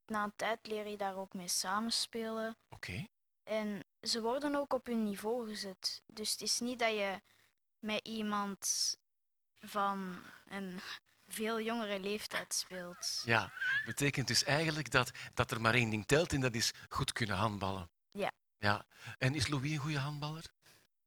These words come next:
Speaker 1: Ehm, ik speel nu niet veel met hem samen, maar
Speaker 2: Ja,
Speaker 1: ik denk het
Speaker 2: hij
Speaker 1: wel.
Speaker 2: kan een bal smijten.
Speaker 1: Ja.
Speaker 2: En jij ook? Ben jij
Speaker 1: Ehm,
Speaker 2: ook goed?
Speaker 1: <laughs> ik wil nu niet superveel opscheppen, maar ik,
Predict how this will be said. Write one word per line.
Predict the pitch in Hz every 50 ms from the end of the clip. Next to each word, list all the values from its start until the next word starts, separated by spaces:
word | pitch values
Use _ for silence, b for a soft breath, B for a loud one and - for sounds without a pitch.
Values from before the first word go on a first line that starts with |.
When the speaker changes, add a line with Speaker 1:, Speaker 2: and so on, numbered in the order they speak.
| _
Speaker 1:
Ehm, | - 226 226 214 214 208 208 208 202 _ _
ik | - 240 220
speel | - - - - 247 247 247
nu | 240 240 233 233 233 220 220
niet | 208 208 214 233 254 262
veel | - 277 262 262
met | 262 254 247 240
hem | 233 220
samen, | 220 - - 240 240 247 247 240
maar | 233 214 214 208 196 196 - - - _ _ _ _ _ _ _
Speaker 2:
Ja, | - 131 127 110 95 -
Speaker 1:
ik | -
denk | - 98 95 -
het | - -
Speaker 2:
hij | - 190
Speaker 1:
wel. | 165
Speaker 2:
kan | - - 156 151 151
een | 151 143
bal | 123 135 135 139
smijten. | 131 - - 98 92 87 87 - - - _ -
Speaker 1:
Ja. | - 87 - _ _ -
Speaker 2:
En | 123 120
jij | 117 117 113 120
ook? | 175 - - - - _ _ _ _ _ _ _ _ _ _ _ _ - _ _ _ _ -
Ben | - 214
jij | 214 208 208 208 208
Speaker 1:
Ehm, | 208 196
Speaker 2:
ook | 196 190 185
goed? | 185 196 - - - _ _ - -
Speaker 1:
<laughs> | - - - _ - - - - - 240 240 247 226 - -
ik | 139 131
wil | 269 269 269
nu | 254 254 254 247 240
niet | 240 254 262 247
superveel | - - 269 254 - 240 233 220 214 202 190
opscheppen, | - 208 202 - - - - 214 196 - - 196 196 202
maar | 202 202 202 - -
ik, | - 196